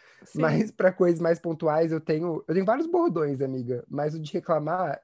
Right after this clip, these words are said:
Speaker 2: assim, eu chamo alguém, eu
Speaker 1: <laughs>
Speaker 2: falo assim, "Eu vou reclamar sobre isso
Speaker 1: Você
Speaker 2: uma
Speaker 1: dá uma,
Speaker 2: vez."
Speaker 1: você dá um disclaimer, né? Você avisa,
Speaker 2: <laughs>
Speaker 1: assim, tipo,
Speaker 2: Sim, eu
Speaker 1: "Aviso,
Speaker 2: falo,
Speaker 1: eu vou
Speaker 2: "Eu
Speaker 1: reclamar
Speaker 2: vou
Speaker 1: essa sessão
Speaker 2: falar
Speaker 1: aqui de
Speaker 2: sobre isso."
Speaker 1: reclamação." <laughs>
Speaker 2: Eu vou, não, eu, por exemplo, ah, é um caso muito específico. Eu lembro uma vez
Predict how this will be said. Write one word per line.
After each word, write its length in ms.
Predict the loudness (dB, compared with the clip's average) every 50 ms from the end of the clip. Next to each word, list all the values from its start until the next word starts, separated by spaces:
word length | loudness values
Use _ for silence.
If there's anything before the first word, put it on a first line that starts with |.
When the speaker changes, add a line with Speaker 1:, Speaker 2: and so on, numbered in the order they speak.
| _ -8
Speaker 2:
assim, 200 | -8 -6 -4 -6
eu 60 | -6
chamo 220 | -4 -6 -6 -4 -4
alguém, 400 | -4 -4 -4 -6 -6 -6 -8 -10 _ _ _ _ _ _ _ _ _ _ _ _ _ _ _
eu 120 | -2 -2
Speaker 1:
<laughs> 140 | -2 -2 -2
Speaker 2:
falo 100 | -2 -2 -2
assim, 140 | -4 -8 _ _ _ _ _ _ _
"Eu 120 | -4 -4
vou 100 | -2 0
reclamar 440 | -2 -2 2 2 4 4 4 4 2
sobre 340 | 4 2 4 4 4 4 2
isso 240 | 2 2 0 -2 -4
Speaker 1:
Você 140 | 2 4 6 8
Speaker 2:
uma 160 | 8 8 8 6
Speaker 1:
dá 80 | 6
uma, 240 | 4 4 2 2 0
Speaker 2:
vez." 160 | -2 -6 -8
Speaker 1:
você 200 | -10 -6 -6 -2
dá 120 | -2 0 -2
um 80 | 0
disclaimer, 640 | -2 -4 -6 -6 -6 -4 -2 0 0 0 -2 -2 -2
né? 160 | -2 -2 0 0
Você 140 | 0 0
avisa, 560 | 0 -2 -2 -4 -2 -2 0 2 2 2 2 2
Speaker 2:
<laughs> 60 | 2 2
Speaker 1:
assim, 160 | 0 0 -2
tipo, 80 | 0 2 4
Speaker 2:
Sim, 60 | 6 6
eu 60 | 6
Speaker 1:
"Aviso, 260 | 6 6 4 4 4
Speaker 2:
falo, 140 | 2 0 -2
Speaker 1:
eu 180 | 0 0 -2 0
vou 140 | 0 2 2
Speaker 2:
"Eu 60 | 2
Speaker 1:
reclamar 280 | 2 2 4 4 4 6
Speaker 2:
vou 80 | 4
Speaker 1:
essa 160 | 4 2 0 0
sessão 300 | 2 2 2 2 2 2
Speaker 2:
falar 220 | 2 4 4 2
Speaker 1:
aqui 120 | 0 2
de 60 | 2 2
Speaker 2:
sobre 160 | 6 6 6
isso." 80 | 6 6
Speaker 1:
reclamação." 720 | 4 2 0 -2 -2 -2 -2 -4 -6 -6 -6 -6 -6 -8 -6 _ -8 -8
<laughs> 240 | -8 _ _ 0 2
Speaker 2:
Eu 100 | 4 6 6
vou, 100 | 6 6 6
não, 300 | 4 4 6 6 6 6
eu, 80 | 4 4
por 120 | 4 2
exemplo, 440 | 4 4 4 2 2 2 0 -4 -4 -8 -10 _
ah, 240 | 0 2 4 4 4 4
é 80 | 4
um 160 | 2 0 -2
caso 360 | -4 -2 -2 -2 0 0 -2 -4
muito 200 | -4 -4 -6 -6
específico. 580 | 0 2 2 2 2 -2 -4 -4 -4 -4 -2
Eu 40 | -2
lembro 180 | -2 -2 -2 -2
uma 140 | -2 0 0
vez 340 | 0 0 0 0 -2 -2 -6